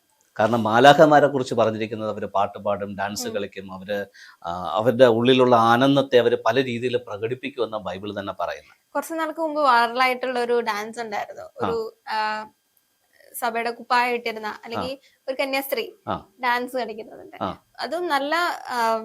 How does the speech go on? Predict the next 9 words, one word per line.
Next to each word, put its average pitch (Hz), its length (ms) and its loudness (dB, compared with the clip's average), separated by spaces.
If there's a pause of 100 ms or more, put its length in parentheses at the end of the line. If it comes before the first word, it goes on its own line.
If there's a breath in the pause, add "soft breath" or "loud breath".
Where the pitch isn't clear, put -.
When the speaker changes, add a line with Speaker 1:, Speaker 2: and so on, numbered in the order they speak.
(500)
Speaker 2:
ഭയങ്കര 302 320 -4
വൈബ്രന്റ് 302 600 4
ആയിട്ടുള്ള 262 460 4
ഒരു 247 80 -2
നൃത്തമാണ് 226 560 -2
ആ - 20 -2
Speaker 1:
ഉം. 220 60 -6
Speaker 2:
ചെയ്തുകൊണ്ടിരിക്കുന്നത്. 226 840 -6
Speaker 1:
ഉം. 90 160 -10